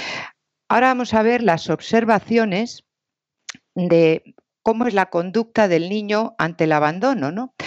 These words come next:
También, antes hay que decir que en las observaciones de todos los teóricos e investigadores del abandono hay una cantidad de variables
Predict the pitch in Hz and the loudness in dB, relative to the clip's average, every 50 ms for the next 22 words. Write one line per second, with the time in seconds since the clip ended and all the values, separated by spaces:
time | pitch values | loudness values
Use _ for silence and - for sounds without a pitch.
0 | - - - - - 185 185 190 190 240 262 269 269 269 - _ _ _ _ _ | -12 -12 -12 -4 -2 -2 0 4 6 6 6 4 2 -2 -10 _ _ _ _ _
1 | - - 208 - - 233 - 214 208 208 - 202 180 180 185 180 - 208 214 214 | -6 -6 -2 0 -2 0 0 0 -2 0 0 0 0 0 0 0 2 2 2 2
2 | 214 _ _ - - - - - - - _ _ - 190 190 170 170 - - _ | 0 _ _ -14 -14 -14 -14 -16 -18 -20 _ _ 0 4 4 6 4 4 2 _
3 | _ _ - 165 160 165 165 165 160 165 - - 170 151 - - 175 165 151 156 | _ _ 2 2 2 2 2 0 0 -2 0 -2 -4 -4 -2 -2 -2 0 0 0
4 | 151 147 - - 226 233 247 240 240 247 240 240 240 226 202 - - 170 - 185 | 0 0 2 2 4 4 4 4 2 4 4 4 4 2 0 -4 -8 -2 0 0
5 | 180 - - 208 202 208 208 196 185 175 - - - 170 175 180 180 180 180 - | 0 2 2 2 2 4 4 2 2 0 0 0 2 4 4 4 4 2 0 -2
6 | 170 160 - - 170 160 156 156 151 151 - - 165 143 143 147 160 175 180 180 | -2 -2 0 0 0 0 2 0 -2 -2 -2 -2 0 2 2 2 2 4 4 2
7 | 170 151 - 160 151 151 160 160 160 147 151 151 175 180 175 165 165 175 170 - | 2 2 0 0 2 2 2 2 2 0 2 2 2 2 2 2 -2 -4 -4 -8
8 | _ _ _ _ - - - - - - - - - 214 233 247 247 233 240 - | _ _ _ _ -20 -16 -14 -14 -12 -12 -4 0 2 4 4 4 4 2 2 2
9 | 214 202 196 196 190 190 185 180 180 165 160 185 202 214 208 202 196 196 185 190 | 0 0 0 0 2 4 4 4 4 2 2 4 4 4 4 4 4 2 2 2
10 | 185 190 196 190 - - | 0 0 -2 -4 -8 -16